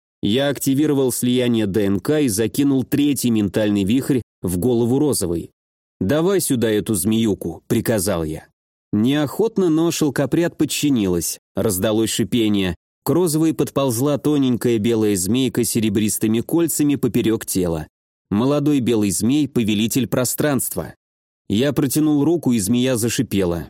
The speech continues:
Моя ладонь замерла, будто приклеенная к воздуху. Я недовольно посмотрел на Розовую. Та неохотно усилила контроль над змеёй и мою руку отпустила. Повелитель пространства не желал, чтобы я взял его в руки.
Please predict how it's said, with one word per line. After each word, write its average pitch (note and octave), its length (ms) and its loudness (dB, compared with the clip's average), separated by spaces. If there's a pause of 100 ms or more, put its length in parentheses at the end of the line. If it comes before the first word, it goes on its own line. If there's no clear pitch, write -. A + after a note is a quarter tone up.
Моя G#2 380 0
ладонь C3 320 0
замерла, B2 500 0
будто C3 320 0
приклеенная C#3+ 800 0
к - 80 -6
воздуху. G2 600 -2 (380)
Я C3+ 220 2
недовольно E3+ 520 2
посмотрел D3+ 540 0
на A2+ 160 0
Розовую. F#2+ 540 0 (400)
Та D#3 180 0
неохотно C#3+ 580 0
усилила A#2+ 460 0
контроль G#2+ 480 0
над G2+ 140 0
змеёй A2+ 540 0 (280)
и A2 100 2
мою F3+ 320 2
руку F3+ 280 0
отпустила. G2 760 -2 (420)
Повелитель C#3+ 560 2
пространства C#3+ 720 -2
не C#3 140 2
желал, D3+ 360 0
чтобы A2+ 340 0
я A2 140 2
взял G2 300 0
его G2+ 160 2
в F#2+ 100 -2
руки. G#2 440 -2